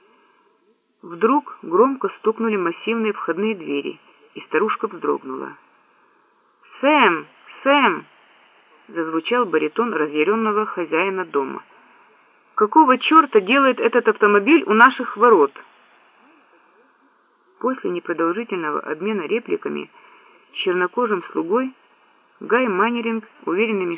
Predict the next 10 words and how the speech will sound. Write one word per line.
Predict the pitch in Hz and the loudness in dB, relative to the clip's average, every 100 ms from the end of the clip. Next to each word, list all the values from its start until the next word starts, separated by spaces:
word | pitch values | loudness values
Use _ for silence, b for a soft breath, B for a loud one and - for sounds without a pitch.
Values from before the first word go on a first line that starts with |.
| - | -6
шагами | 156 151 220 233 | -4 0 0 -2
вошел | 156 143 196 | -4 -4 -6
в | 190 | -6
библиотеку. | 196 190 202 - 135 - - 127 _ 226 _ _ _ _ _ _ _ _ _ _ _ | -2 -2 -2 -4 -10 -10 -18 -18 _ _ _ _ _ _ _ _ _ _ _ _ _
Это | 233 311 214 | -4 -2 0
был | 170 254 | 0 -2
мужчина | 196 160 - 220 220 185 | -2 -4 -4 -4 -2 -2
лет | 240 262 | -4 -4
сорока | 156 139 220 | -8 -4 -4
пяти, | 226 214 208 147 147 | -6 -8 -10 -10 -12